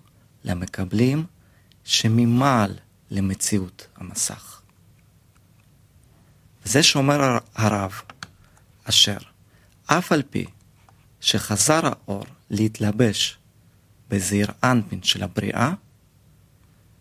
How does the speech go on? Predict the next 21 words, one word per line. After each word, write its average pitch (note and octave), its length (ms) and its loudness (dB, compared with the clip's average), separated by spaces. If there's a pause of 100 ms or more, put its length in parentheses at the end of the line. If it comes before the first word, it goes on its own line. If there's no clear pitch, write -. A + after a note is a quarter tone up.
(260)
ועושה G2+ 480 2
זיווג B2 560 2
דאקה G#2 640 -2 (960)
במסך G2 800 0 (880)
בחינה G2 420 -2
א', D3 240 0 (1160)
שאור A2 320 2
חוזר A#2 500 2
זה G#2 200 -2
יש G#2 300 0
לו F#2 100 -8 (280)
קומת F#2+ 420 -4 (140)
זעיר G2+ 340 -2
אנפין, D#3 440 -2 (1500)
והנה G#2 400 4 (120)
אף D#3 260 -2
על C3 100 4 (100)
פי G#2+ 200 0 (960)
שגם G2 500 0
מלכות A#2+ 520 0
דבריאה G2 400 -4